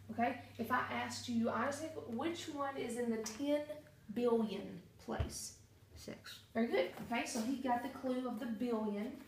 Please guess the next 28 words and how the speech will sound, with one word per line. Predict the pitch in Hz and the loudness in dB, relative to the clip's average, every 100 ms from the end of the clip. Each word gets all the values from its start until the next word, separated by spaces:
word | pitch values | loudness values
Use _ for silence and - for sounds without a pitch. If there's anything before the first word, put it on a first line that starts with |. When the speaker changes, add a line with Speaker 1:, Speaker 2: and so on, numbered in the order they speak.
| - - - - - - - - | -18 -20 -20 -20 -20 -20 -16 -8
Speaker 1:
right | 220 - | -6 0
there, | 214 208 254 | 2 2 0
that | 220 220 214 | -2 -2 -4
group, | 226 - 240 | -4 -4 -4
the | |
billion, | 202 247 226 208 202 226 | -2 0 2 2 2 0
and | 220 | 0
then | 220 | 2
he | 220 262 | 2 2
knew | 226 | 2
that | 202 196 | 0 -2
this | 302 330 | -2 -4
one | 294 | -2
was | 240 | -2
billion, | 208 262 240 214 220 262 - - - - - | 0 2 2 2 0 -2 -6 -14 -20 -20 -6
this | 208 220 | -4 0
one | 240 220 208 | 4 4 4
was | 196 | 2
ten | - - 302 320 311 - - | -2 -6 -2 0 0 -4 -4
billion, | 220 202 196 196 220 233 - - - - | 2 4 2 2 -2 -2 -8 -20 -20 -8
and | 277 285 | 0 2
then | 262 | 2
this | 269 277 | 2 0
one | 254 | 2
will | 226 | 2
be | 226 214 | 2 0
hundred | - 214 202 190 | -2 -2 0 -2
billion. | - - - | -2 -6 -6